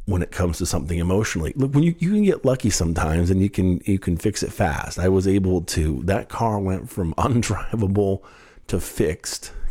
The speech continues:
in a span of about twenty-four hours, or tw-, pardon me, tw-, twelve hours.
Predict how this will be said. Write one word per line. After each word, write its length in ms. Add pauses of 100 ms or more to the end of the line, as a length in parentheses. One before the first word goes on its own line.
in 360
a 100
span 380
of 100
about 320
twenty-four 600
hours, 440
or 140
tw-, 240
pardon 220
me, 20
tw-, 260
twelve 380
hours. 420